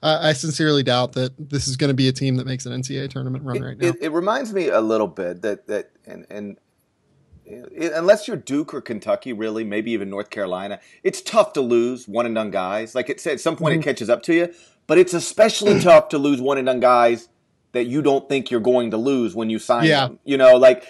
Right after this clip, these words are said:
Speaker 2: it's
Speaker 1: Yeah.
Speaker 2: what, like, when you lose Okafor, like, you were always losing Okafor. When you lose Karl Anthony Towns, you were always losing Karl Anthony Towns. Um,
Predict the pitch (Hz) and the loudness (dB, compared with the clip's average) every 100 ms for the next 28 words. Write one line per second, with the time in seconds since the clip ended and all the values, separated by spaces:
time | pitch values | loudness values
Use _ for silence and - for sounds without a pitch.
0 | - 160 139 175 175 165 165 247 240 208 | -2 2 2 4 2 2 -4 -4 -6 -6
1 | - 131 139 143 - 101 98 117 127 208 | -4 -2 -2 -4 -8 -8 -4 -4 -6 -4
2 | 208 208 180 104 117 107 98 92 98 98 | 4 4 4 -2 -4 -4 -8 -10 -10 -12
3 | - 85 90 147 226 214 - 160 151 131 | -16 -14 -10 -10 -8 -10 -2 4 4 2
4 | 113 117 127 180 190 - 190 165 117 117 | -8 -8 -10 -8 -6 -2 0 0 -2 -4
5 | 104 104 113 104 92 90 90 90 71 - | -4 -4 0 0 -2 -14 -14 -14 -14 -18
6 | _ _ _ _ - 117 110 | _ _ _ _ -8 -8 -8